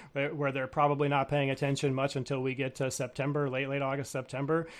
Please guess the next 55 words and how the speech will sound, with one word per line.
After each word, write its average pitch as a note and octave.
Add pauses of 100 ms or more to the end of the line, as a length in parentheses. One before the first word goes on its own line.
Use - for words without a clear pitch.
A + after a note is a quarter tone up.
(180)
then D#3
they're D#3
probably E3+
just D#3+
not D#3+
gonna D#3+
do D#3
any D3+
trading D3+
in B2+
the A#2+
off A#2+
season. A#2+
So B2+
maybe C#3
when C#3
you C3+
get C3+
close C3+
to C3
the A#2
season, D#3+
they're C3
more B2+
receptive. D#3 (360)
Uh, C3
if C3+
it's D3
a C#3
league D3+
where, C#3+
an C#3+
internet D#3+
league D#3
where C#3
you B2+
don't D3
know C#3
most C#3+
of -
the C3+
people, D#3
one C#3
of C3
my C#3
M C3+
Os C3
is B2
to B2
send C3
messages B2
to, A#2+
to -
people B2
and, A#2+